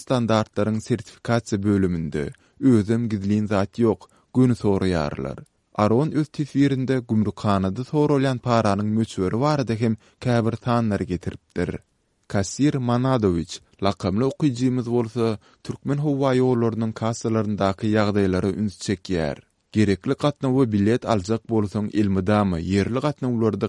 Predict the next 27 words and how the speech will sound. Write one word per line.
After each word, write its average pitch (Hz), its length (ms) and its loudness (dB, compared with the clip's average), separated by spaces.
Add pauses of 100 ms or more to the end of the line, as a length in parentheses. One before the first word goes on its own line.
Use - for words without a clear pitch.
(100)
kırk - 200 -6
manat, 113 340 0 (300)
halkara 110 580 0
gatnawlarda 120 680 0
bolsa, 110 300 0 (220)
elli 117 260 0
dollardan 113 580 0
üstüne 104 420 -4
bermeli 104 480 2
bolýarys. 90 520 0 (240)
Biz 131 180 0 (120)
student 117 480 -2
bolanymyz 113 560 2
üçin 131 280 -4
mejburi 101 640 0
ýagdaýda 117 420 0
parany 101 640 0
berýäris. 98 540 2 (360)
Bolmasa, 143 360 2
sessiýa 107 720 0
we 95 80 2 (100)
okuwa 107 380 -2
gijak 110 520 2 (120)
alýarys. 80 480 -2 (520)
Okuýjylarymyzyň 110 760 0 (100)
ýene 151 180 2
bir 156 100 0